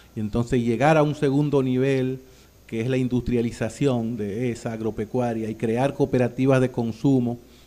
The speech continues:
que igual sigan agregándole valor a la producción. Óyeme, qué propuesta más interesante, eh, que ciertamente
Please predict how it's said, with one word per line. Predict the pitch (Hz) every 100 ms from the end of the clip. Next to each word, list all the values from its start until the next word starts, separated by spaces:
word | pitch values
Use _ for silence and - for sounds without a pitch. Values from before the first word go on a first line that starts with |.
| - -
que | 117 113 110 -
igual | 117 107 147 147 139 147
sigan | - 131 139
agregándole | 131 123 113 135 143 131 123
valor | 110 127 143
a |
la | 120 107
producción. | 110 110 104 151 143 - - -
Óyeme, | 160 226 220 180 -
qué | - 156 170 165 -
propuesta | 170 165 160 165 147
más | 143
interesante, | 156 151 139 123 - 127 113 104 98 - - - - - - -
eh, | 110 110 110 107 104 -
que | 127 117 117 113
ciertamente | - 131 160 175 170 156 147 143 139 127 139